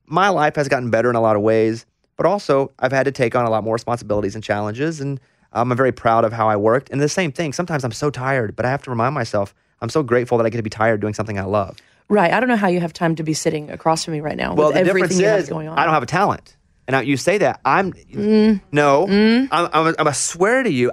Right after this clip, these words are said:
Speaker 1: I have to hustle as my talent. Like, I have noth-, I have
Speaker 2: Okay,
Speaker 1: nothing
Speaker 2: well,
Speaker 1: to
Speaker 2: hustle, that
Speaker 1: offer.
Speaker 2: hustle is a talent.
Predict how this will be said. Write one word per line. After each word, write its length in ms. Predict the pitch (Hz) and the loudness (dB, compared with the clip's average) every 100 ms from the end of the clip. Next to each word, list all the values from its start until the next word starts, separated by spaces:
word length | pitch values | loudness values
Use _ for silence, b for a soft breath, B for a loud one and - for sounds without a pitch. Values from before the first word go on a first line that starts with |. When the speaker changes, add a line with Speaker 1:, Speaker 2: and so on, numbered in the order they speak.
| - | 0
Speaker 1:
I 300 | 151 190 254 185 | 2 2 0 -2
have 300 | 139 180 202 | -2 -2 -2
to 80 | 139 | -4
hustle 380 | 131 180 156 143 | 0 0 2 2
as 120 | 135 | 2
my 120 | 135 | 0
talent. 480 | - 196 233 - _ _ _ _ _ _ _ _ _ _ | -2 -6 -6 -12 _ _ _ _ _ _ _ _ _ _
Like, 140 | 147 147 | -2 0
I 100 | 180 | 2
have 160 | 226 | 0
noth-, 340 | 196 160 202 - | 0 2 0 0
I 80 | 202 | -4
have 160 | 254 226 | -2 0
Speaker 2:
Okay, 40 | 220 | 2
Speaker 1:
nothing 60 | 403 | 2
Speaker 2:
well, 100 | 370 | 2
Speaker 1:
to 40 | 370 | 2
Speaker 2:
hustle, 240 | 370 359 | 2 2
that 60 | 208 | 2
Speaker 1:
offer. 220 | 156 160 | 2 0
Speaker 2:
hustle 360 | 196 294 - 285 | 0 0 2 2
is 200 | 247 247 | 2 0
a 40 | |
talent. 640 | 240 180 151 - - - | -2 0 0 -2 -8 -18